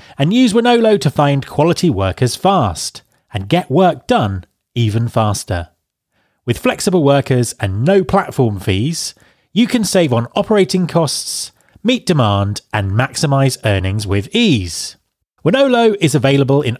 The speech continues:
over a hundred markets, including Chicago, Dallas, Atlanta, New York, and Seattle. Get workers who are ready to work and spend less time finding them with Wonolo. Go to w w w dot wonolo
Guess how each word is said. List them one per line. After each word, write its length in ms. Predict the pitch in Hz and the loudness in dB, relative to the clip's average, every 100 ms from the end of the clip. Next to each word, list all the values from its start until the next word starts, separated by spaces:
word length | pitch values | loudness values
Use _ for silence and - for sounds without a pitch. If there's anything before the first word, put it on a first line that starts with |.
| 185 | 0
over 320 | 214 196 - | 2 0 -2
a 80 | - | -6
hundred 580 | - 151 160 156 151 110 | -4 -2 0 0 0 0
markets, 840 | 123 110 - 95 - - - - _ - - | 0 0 -4 -8 -8 -10 -10 -14 _ -20 -6
including 520 | 135 123 120 107 101 | -4 0 0 0 -2
Chicago, 720 | 90 - - 196 208 202 202 185 - _ _ | -4 -6 0 2 4 4 2 0 -8 _ _
Dallas, 540 | - 175 165 160 - - _ - | -2 2 2 0 -4 -10 _ -6
Atlanta, 720 | 117 170 220 185 117 101 87 _ _ | -2 0 0 0 0 -2 -6 _ _
New 180 | 156 233 | -2 2
York, 460 | 175 131 127 - - _ | 4 4 0 -6 -20 _
and 240 | 92 90 90 | -10 -8 -6
Seattle. 580 | - 180 170 117 87 - _ _ _ - | 0 0 0 -4 -4 -10 _ _ _ -4
Get 200 | 285 - | -4 2
workers 540 | 175 135 - 92 82 | 2 2 0 -4 -4
who 120 | - | -2
are 80 | 107 | 0
ready 240 | 104 160 196 | 2 0 0
to 120 | 151 | 0
work 440 | 123 127 123 - - | 2 2 0 -8 -8
and 160 | 101 87 | -6 -4
spend 320 | - 92 85 | -4 -4 0
less 240 | 160 175 | 0 -2
time 300 | - 147 131 | -2 0 0
finding 480 | 127 226 226 156 107 | 0 0 2 0 0
them 260 | 104 104 104 _ _ | 0 0 -4 _ _
with 240 | 101 95 | -12 -6
Wonolo. 640 | 120 135 196 185 113 87 82 _ _ _ - | -2 2 4 4 2 -2 -6 _ _ _ -2
Go 140 | 113 | 0
to 140 | - | -2
w 360 | 104 240 233 190 | -4 -2 0 0
w 320 | 135 104 104 | 0 0 -2
w 480 | 92 107 95 110 196 - _ _ - | -2 -2 -2 -4 -6 -12 _ _ -2
dot 260 | 131 - | -2 -2
wonolo 720 | 117 123 214 233 131 127 131 | -2 2 4 4 4 4 2